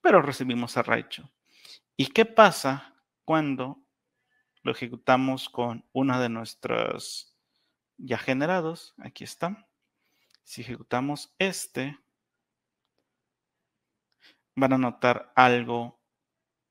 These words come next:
ya más, incluso más grande. Nos va a poner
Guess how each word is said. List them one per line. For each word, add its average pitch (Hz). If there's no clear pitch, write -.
ya 120
más, -
incluso 127
más 123
grande. 101
Nos 131
va 185
a 202
poner 156